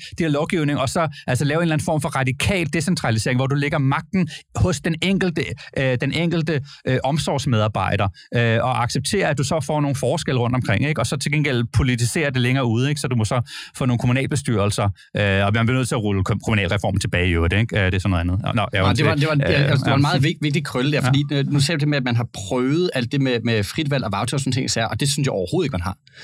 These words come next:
Speaker 2: Altså, man har prøvet... Øh, med sådan en eller anden form for underlig hybrid mellem noget frit valg og noget planøkonomi, men du har jo ikke på noget tidspunkt sagt, hvorfor er det, at kommunerne skal drive børnehaver? Hvorfor?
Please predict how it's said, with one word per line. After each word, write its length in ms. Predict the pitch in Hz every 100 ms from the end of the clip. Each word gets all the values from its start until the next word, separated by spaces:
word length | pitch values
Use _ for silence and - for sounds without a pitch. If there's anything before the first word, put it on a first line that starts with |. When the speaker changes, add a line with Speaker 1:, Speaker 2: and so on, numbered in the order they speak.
| - -
Speaker 2:
Altså, 140 | 113
man 120 | 123 110
har 60 | -
prøvet... 320 | 147 170 190 - - - -
Øh, 340 | 147 127 113 101 120
med 80 |
sådan 120 | 113 160
en 80 |
eller 40 | 135
anden 100 | 131
form 180 | 151 139
for 200 | 139 -
underlig 320 | 135 170 143
hybrid 460 | 139 - - 180 175
mellem 280 | 143 131 143
noget 200 | 131 113
frit 260 | - 151
valg 140 | 135 139
og 100 | 143
noget 180 | 113 92
planøkonomi, 600 | 117 156 147 139 113 127
men 140 | 135
du 120 | 143
har 80 | 110
jo 60 | 117
ikke 140 | 143
på 100 | 151
noget 200 | 151 190
tidspunkt 280 | 170 151 143
sagt, 220 | 135 139 - -
hvorfor 320 | 117 147 208 -
er 180 | 104 110
det, 100 | 160
at 120 | -
kommunerne 460 | 123 110 117 151 131
skal 180 | 120
drive 240 | 107 95 90
børnehaver? 560 | 92 127 143 92 76 - _ _ _ _ _ _ _ _ _ _ -
Hvorfor? 400 | 196 - 185